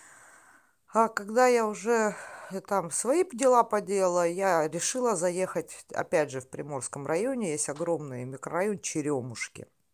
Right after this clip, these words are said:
Это считался самым экологически чистым районом. Э, он самый тихий считался. Там очень много жило моряков у нас.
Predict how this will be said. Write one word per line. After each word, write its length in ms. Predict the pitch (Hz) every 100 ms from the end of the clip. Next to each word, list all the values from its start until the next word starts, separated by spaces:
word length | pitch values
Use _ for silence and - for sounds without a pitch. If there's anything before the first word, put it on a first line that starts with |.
| _
Это 680 | 135 - 135 123 117 98 - -
считался 540 | - - 143 127 -
самым 420 | 127 156 127 120 120
экологически 760 | 131 123 135 131 - - 127
чистым 460 | - 107 - - -
районом. 760 | 131 196 277 262 226 196 185 - - - - - _
Э, 720 | - 117 120 110 95 98 78 62
он 220 | 90 131
самый 400 | 123 143 120 110
тихий 500 | - - 294 285 233
считался. 680 | 202 196 - 180 156 151 139
Там 260 | - 165 131
очень 260 | - 120
много 400 | 131 135 120 120
жило 320 | 113 131 127
моряков 680 | 120 120 135 - 254 277 -
у 80 | 233
нас. 460 | 208 190 175 -